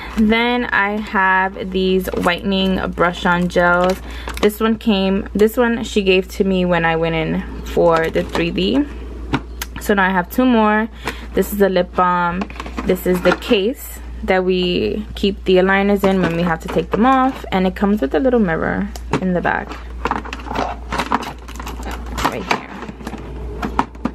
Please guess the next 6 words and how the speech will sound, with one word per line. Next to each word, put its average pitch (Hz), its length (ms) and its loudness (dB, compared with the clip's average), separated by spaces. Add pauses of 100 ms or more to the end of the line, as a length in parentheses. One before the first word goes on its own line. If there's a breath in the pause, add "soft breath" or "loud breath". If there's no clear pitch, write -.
(2500 loud breath)
So 180 320 2
I 196 100 0
think 214 220 2
that's 220 180 2 (220)
super 226 260 0
cute. 233 500 0